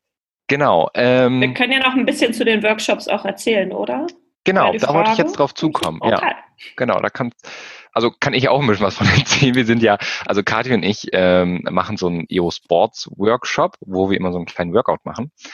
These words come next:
Speaker 1: ähm, wo wir, wo immer ganz viele unterschiedliche Menschen sind, vor allem von, von jung bis alt. Also wir hatten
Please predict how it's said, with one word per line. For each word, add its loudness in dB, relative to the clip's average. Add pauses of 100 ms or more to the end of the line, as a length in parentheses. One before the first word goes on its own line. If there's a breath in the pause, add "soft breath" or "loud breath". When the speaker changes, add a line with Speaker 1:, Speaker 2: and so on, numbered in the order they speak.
(600 loud breath)
Speaker 1:
ähm, 2 (360)
wo -4
wir, 4 (920)
wo 0
immer 2
ganz -2
viele 2
unterschiedliche -2
Menschen -4
sind, -4 (100)
vor -4
allem 0
von, -4
von -2
jung 2
bis 0
alt. 2
Also 0
wir 0
hatten -4